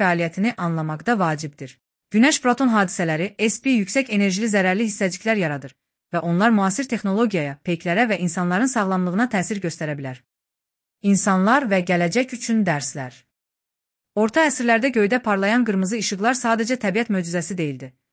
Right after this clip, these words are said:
Onlar insan həyatını və mədəniyyətini təsir edən güclü kosmik hava hadisələrinin əlaməti idi.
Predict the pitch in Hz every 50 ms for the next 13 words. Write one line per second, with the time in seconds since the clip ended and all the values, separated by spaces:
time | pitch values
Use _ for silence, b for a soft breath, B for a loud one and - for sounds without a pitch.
0 | _ _ _ _ _ _ 180 180 180 185 220 233 - 196 190 - - 262 254 226
1 | 208 190 180 - 196 208 233 208 190 170 170 170 175 180 180 185 180 - 254 269
2 | 262 220 196 196 - 254 240 185 175 170 165 160 180 165 180 233 262 - 208 185
3 | 185 - 262 269 - 202 185 214 214 202 180 165 165 - 175 160 156 151 175 185
4 | 170 160 156 151 151 151 147 - 165 147 131 135 135